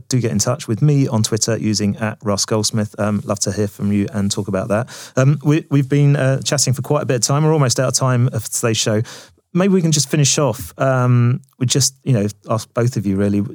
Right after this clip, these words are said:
you know, any great uses of social media, but, but in sport, but also how other sectors can, can learn from them, 'cause that's what, you know, I'm keen to sort of, as I said, it's all about sharing this, this knowledge, not just in the one sector, but,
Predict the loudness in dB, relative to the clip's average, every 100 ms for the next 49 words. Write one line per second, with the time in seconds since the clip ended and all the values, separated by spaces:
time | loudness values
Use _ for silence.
0 | -8 -2 2 2 2 2 0 0 0 0
1 | -2 0 0 0 2 2 2 0 -4 -8
2 | _ -4 0 2 2 2 2 0 -2 -2
3 | 0 0 0 0 -2 -4 _ _ -2 0
4 | 2 0 0 -2 -4 -4 -4 0 0 2
5 | 0 -4 -2 2 4 2 0 -2 -4 -4
6 | -4 -8 -6 -4 -2 -2 -4 -4 -4 -2
7 | -2 -6 -6 -2 -2 -4 -4 -4 -6 -12
8 | -18 -8 -4 -2 0 0 0 0 0 -2
9 | -2 0 0 0 -2 -4 -4 0 0 0
10 | -2 -6 -8 -6 -6 -6 -4 -4 -2 -2
11 | -4 -6 -8